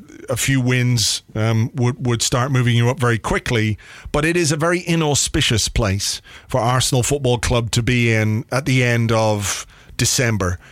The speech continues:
you know, halfway through a season, basically, you know, we're, we're out of the top ten. I think it's our lowest league position going into Christmas for X amount of years. You know, we're, we're shattering all these records, or, you know, we're, we're,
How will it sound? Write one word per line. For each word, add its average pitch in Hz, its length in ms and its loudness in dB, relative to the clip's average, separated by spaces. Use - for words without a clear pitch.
you 127 80 0
know, 123 100 2
halfway 123 380 0
through 120 240 0
a 110 60 2
season, 120 420 0
basically, 113 680 0
you 123 100 -2
know, 113 120 2
we're, 117 260 2
we're 123 280 0
out 123 220 0
of 117 100 -2
the 113 80 -2
top 120 260 -2
ten. 117 300 0
I 113 40 2
think 120 140 0
it's 110 140 -2
our 117 100 0
lowest 113 460 0
league 117 180 -2
position 113 640 0
going 117 260 0
into 113 160 -2
Christmas 117 380 -2
for 110 320 0
X 113 220 -4
amount 107 220 -2
of 90 80 -6
years. 120 380 0
You 131 60 0
know, 123 100 2
we're, 117 180 0
we're 156 200 -2
shattering 160 640 0
all 147 220 2
these 131 360 2
records, 127 600 0
or, 120 180 2
you 131 160 0
know, 127 80 2
we're, 120 200 0
we're, 120 320 0